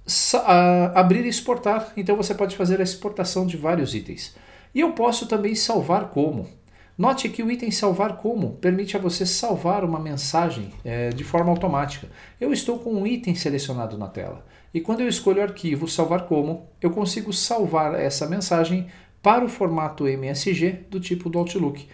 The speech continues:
Eu posso também formatar isso como texto, como O T F, ah, como H T M L. Mas tome cuidado, porque muitos falam assim, "Ah, eu vou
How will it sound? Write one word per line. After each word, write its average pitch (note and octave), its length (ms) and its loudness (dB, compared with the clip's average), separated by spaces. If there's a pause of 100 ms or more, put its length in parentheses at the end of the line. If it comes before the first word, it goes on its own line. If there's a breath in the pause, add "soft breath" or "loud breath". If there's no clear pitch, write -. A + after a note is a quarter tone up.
(340 loud breath)
Eu F3+ 80 4
posso G3 300 0
também F3+ 240 2
formatar D#3 540 -2
isso B2+ 200 -6
como C3 200 -8
texto, D#3+ 400 4
como A2+ 220 -8
O G#2+ 40 -8
T - 140 -6
F, C#3 440 0 (500 loud breath)
ah, E3+ 280 2
como F#3+ 200 -2
H E3 140 0
T C#3 120 -2
M F#3 180 0
L. D#3 380 0 (180)
Mas A3 160 0
tome D4+ 160 -2
cuidado, G3 420 4
porque F3+ 560 0
muitos F#3 340 0
falam G#3 220 4
assim, F3+ 280 4
"Ah, A3+ 160 2
eu F#3+ 100 4
vou A#3+ 360 0